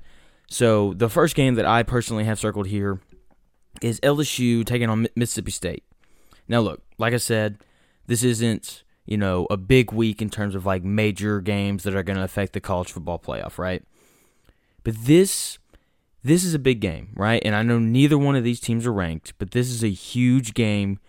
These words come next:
for this L S U program. Okay, Mississippi State crushed them last year in, in the opener, and people were all aboard the Mike Leach train, you know, everybody loved Mississippi State.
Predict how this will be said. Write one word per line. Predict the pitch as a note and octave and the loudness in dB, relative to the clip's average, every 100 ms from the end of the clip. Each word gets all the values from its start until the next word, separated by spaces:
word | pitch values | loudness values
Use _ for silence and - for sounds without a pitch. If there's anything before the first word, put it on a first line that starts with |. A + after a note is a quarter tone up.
| _ _ | _ _
for | G2+ | -6
this | G#2+ G#2 | -4 -2
L | - F#2+ | -2 -4
S | F#2+ | -4
U | G#2 | -4
program. | - B2+ F#2 - - - _ _ _ | 0 0 0 -10 -16 -20 _ _ _
Okay, | - | -4
Mississippi | G#2 B2 - C#3+ | 0 0 0 -2
State | D3+ A2 G#2+ - - _ _ _ _ _ _ _ | -2 0 0 -2 -8 _ _ _ _ _ _ _
crushed | - D3+ C#3+ - | -4 0 2 0
them | A#2+ | 0
last | G#2 G2 F#2+ - | 0 0 -2 -6
year | F2+ F2 E2+ - _ | -6 -4 -6 -12 _
in, | G#2 G2+ G2 - | -2 0 -2 -4
in | G#2 G#2 | -4 -2
the | G2+ | 0
opener, | G2 - F#2+ F#2 F#2 | 0 -2 -2 -2 -4
and | F2 E2+ | -6 -6
people | - G#2 G2+ | -4 -4 -4
were | F#2+ F#2+ - | -2 -2 0
all | G2+ A2 | 0 0
aboard | F#2+ G#2 G#2 | 0 -2 -2
the | E2+ | -4
Mike | E2 E2+ | -8 -8
Leach | G#2+ C#3 B2+ | -4 -2 -2
train, | - C3 A#2+ A#2 | -4 -2 0 0
you | A#2 | 0
know, | A#2 A2+ | 0 0
everybody | G#2+ G2+ G2+ | 0 0 -2
loved | G2+ G#2 | 0 -2
Mississippi | G#2+ - F#2 | -2 -6 -10
State. | - G2+ G2+ F#2+ | -6 -2 -2 -4